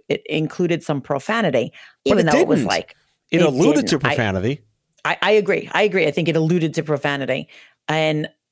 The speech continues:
Speaker 1: I think that everyone knows what it means, and it was a, it's a clear message, and it is not a message that is a profane or obscene message. I don't think anyone legally would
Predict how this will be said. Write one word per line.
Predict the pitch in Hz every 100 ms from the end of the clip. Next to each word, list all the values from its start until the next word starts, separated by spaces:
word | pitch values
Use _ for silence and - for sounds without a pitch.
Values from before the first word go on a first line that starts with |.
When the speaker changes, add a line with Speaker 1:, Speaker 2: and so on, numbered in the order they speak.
| 147
Speaker 1:
I |
think | 151 165 151
that | 143 135 - -
everyone | 190 226 185 175 165
knows | 156 165 170 143
what | 156
it | -
means, | 151 160
and | 143
it |
was | 147 139
a, | -
it's | 160 -
a |
clear | 151 - 208 190 -
message, | 147 143 151 220 226 - - - -
and | 180
it | 175
is | 175 - _
not | 143 147 156 170
a | -
message | 123 - - 98 - - _ _ _ _
that | 156 147
is | 143
a | 147
profane | - 147 147 139
or | 131
obscene | 127 - 139 135
message. | 139 - - -
I |
don't | 226 254
think | 254 - -
anyone | 180 175 147 156 151 139 - _ _
legally | 156 180 247 196 170
would | 151 143 143